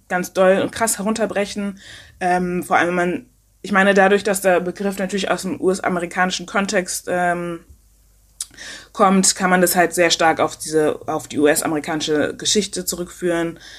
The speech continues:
So viel auf-, ähm, Aufarbeitung ist hier jetzt vielleicht noch nicht geste-, geschehen oder auch irgendwie ein bisschen Statistiken und, äh, Database in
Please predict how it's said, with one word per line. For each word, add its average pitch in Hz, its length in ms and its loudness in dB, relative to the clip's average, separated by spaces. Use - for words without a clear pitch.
So 175 160 -4
viel 156 1000 2
auf-, 160 200 0
ähm, 156 240 0
Aufarbeitung 165 1000 0
ist - 200 -6
hier 180 120 -2
jetzt 156 180 -4
vielleicht 156 260 -8
noch 156 140 -6
nicht 190 260 0
geste-, 180 300 0
geschehen 180 440 0
oder 156 220 4
auch 160 200 2
irgendwie 160 300 -4
ein 156 120 0
bisschen 151 520 0
Statistiken 160 920 -6
und, 143 300 -4
äh, 135 160 -8
Database 156 840 -2
in 151 340 -4